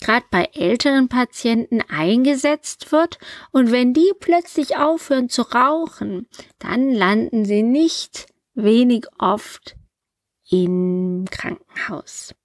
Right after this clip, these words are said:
Deswegen, wenn ihr gute Vorsätze habt, dann sprecht mit eurem Arzt oder auch mit einem Apotheker darüber, weil der kennt diese Problematiken,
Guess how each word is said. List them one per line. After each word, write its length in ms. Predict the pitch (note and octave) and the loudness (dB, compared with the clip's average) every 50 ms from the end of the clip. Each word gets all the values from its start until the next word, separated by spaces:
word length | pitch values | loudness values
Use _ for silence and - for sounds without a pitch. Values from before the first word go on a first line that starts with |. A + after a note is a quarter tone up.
| _ _ _ _ _ _ | _ _ _ _ _ _
Deswegen, 760 | A#3 A#3 A#3+ - - C#4 C#4+ C#4+ C#4+ C#4 C#4+ D4 D4+ D4+ C#4+ - _ _ _ _ _ | 0 2 2 2 2 4 4 4 6 4 4 4 2 0 -2 -6 _ _ _ _ _
wenn 380 | - G3 F3+ G3 A#3+ C#4+ D#4 E4 | -10 -6 -2 2 2 2 4 2
ihr 200 | E4+ D4+ C4 A#3+ | 2 2 2 0
gute 440 | G#3+ F3 - B3 B3+ C4 - - A#3+ | -2 -4 -6 -4 -4 -4 -2 -4 -4
Vorsätze 880 | - - - A3 G#3+ G#3 G3+ F#3 - G3+ F#3+ - - - F#3+ E3+ D#3+ | -4 -4 -4 -2 0 0 0 0 -2 -4 -6 -6 -8 -8 -6 -6 -4
habt, 640 | G3+ G#3 A#3+ C#4 C4+ - - _ _ - - - - - _ _ _ _ _ _ _ _ _ | 0 0 0 0 -2 -6 -16 _ _ -14 -14 -14 -14 -18 _ _ _ _ _ _ _ _ _
dann 260 | - F#3+ G3+ G3+ G#3 | 0 0 0 2 0
sprecht 1040 | G3 - - - - _ - G#3+ G3 A#3 C4 C#4+ - - - - - - - - - _ _ _ _ _ _ _ | 0 -2 -4 -4 -8 _ -2 0 2 2 0 0 -2 -6 -10 -12 -14 -16 -18 -20 -20 _ _ _ _ _ _ _
mit 560 | F#3+ F#3 F3+ E3 D#3 - _ _ - - - - | -14 -12 -10 -10 -12 -12 _ _ -12 -12 -6 -4
eurem 300 | E3+ E3 D3 C#3 C#3 - | -2 -2 -2 -2 -6 -6
Arzt 640 | E4+ E4 F3 F#3+ A3+ B3+ C#4+ D#4 D4+ - - - - _ | -4 0 0 2 2 2 0 -2 -6 -8 -16 -18 -16 _
oder 320 | - F#3 G3+ G#3 A3 - - | -4 -4 -2 0 0 -2 -2
auch 160 | E3+ E3+ - | -6 -6 -2
mit 200 | G3 F#3 - - | -2 -2 -2 -2
einem 160 | - - - | -4 -6 -4
Apotheker 640 | - F3 - F3 E3+ - - - F#3+ A3+ A3+ - C#4 | -4 -2 -2 -2 -4 -4 -4 -2 -2 -2 0 0 0
darüber, 580 | C4+ C#4+ C4 C4 - C4+ C4 C4 A#3 C4+ C4+ C4+ - - - - - - - - - _ _ _ _ _ _ _ | 2 2 0 2 2 2 2 2 2 2 0 -2 -8 -14 -20 -20 -20 -20 -20 -20 -20 _ _ _ _ _ _ _
weil 320 | - A#3+ C4+ D4+ D#4 D#4+ C4+ | -2 2 2 4 4 2 2
der 320 | A#3 A3+ C4 C4+ C#4 C#4+ | 2 2 4 4 4 2
kennt 880 | C#4 _ - - - - A3+ C4 C#4+ C#4+ C#4+ C4+ - - - - - - _ _ _ _ _ _ _ _ _ _ - | -2 _ -2 -2 0 2 4 2 4 4 2 -2 -4 -6 -12 -12 -14 -16 _ _ _ _ _ _ _ _ _ _ -2
diese 320 | G3+ G3+ G3 - G#3+ G3+ | 0 0 0 0 0 -2
Problematiken, 1200 | - - - G3 - G3+ G3+ G3 G3 F#3 F3 G3+ A3+ A#3+ - - C#4+ C#4 C4+ C#4 C#4 C#4 C#4 C#4 | -2 -4 -6 -4 -2 -2 -2 0 0 0 2 2 0 0 0 -2 -2 -2 0 0 0 0 0 -2